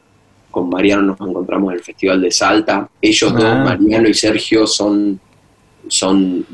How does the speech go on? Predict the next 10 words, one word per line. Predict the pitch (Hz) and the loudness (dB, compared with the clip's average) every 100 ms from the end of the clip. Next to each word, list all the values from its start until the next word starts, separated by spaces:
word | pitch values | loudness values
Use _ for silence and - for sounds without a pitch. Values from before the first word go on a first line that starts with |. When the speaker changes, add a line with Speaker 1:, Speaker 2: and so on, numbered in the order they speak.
| - | -4
Speaker 1:
Batman | 98 104 104 | -2 0 0
y | 90 | 2
Batman, | 101 107 107 107 107 - | 2 2 2 2 2 0
¿viste? | 101 - 104 107 | -4 -2 0 0
Onda, | 101 98 90 - - - - - - - - | 0 0 -2 -6 -16 -20 -20 -20 -20 -12 -6
eh, | 90 90 87 85 85 82 - _ _ _ | -4 -2 -2 -2 -4 -8 -12 _ _ _
sí, | - - 101 95 | -6 -2 0 -2
así | - - 107 | -4 -2 -2
que, | - 98 92 90 - | 0 0 0 -2 -2
ta, | 110 - | -2 -2